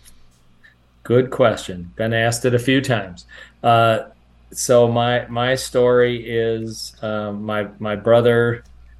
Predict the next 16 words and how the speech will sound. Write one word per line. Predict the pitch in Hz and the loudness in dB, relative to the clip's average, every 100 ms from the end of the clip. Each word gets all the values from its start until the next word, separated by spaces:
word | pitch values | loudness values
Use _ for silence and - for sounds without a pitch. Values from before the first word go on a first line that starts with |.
| - | -6
my | 107 | 0
younger | 123 139 | 2 2
brother, | 127 135 135 135 135 123 131 | 2 2 2 0 -2 -4 -2
uh, | 120 | -4
spent | 117 127 120 | -4 -6 -6
some | 120 | -8
time | 117 117 120 117 | -6 -4 -2 -4
in, | 113 113 107 - _ | -4 -6 -8 -12 _
in, | 107 107 107 104 | -6 -4 -4 -4
uh, | 104 104 104 104 101 | -4 -4 -4 -4 -4
London | 101 120 120 120 117 117 113 - | 0 0 2 0 0 -6 -8 -12
and | 101 98 98 98 92 | -12 -10 -10 -10 -10
has | 101 98 92 - | -8 -8 -12 -10
married | 110 113 113 110 | -4 -2 0 -2
into | 110 110 110 - 104 104 101 101 | -4 -4 -8 -8 -6 -6 -8 -10
a | 98 95 95 | -12 -10 -10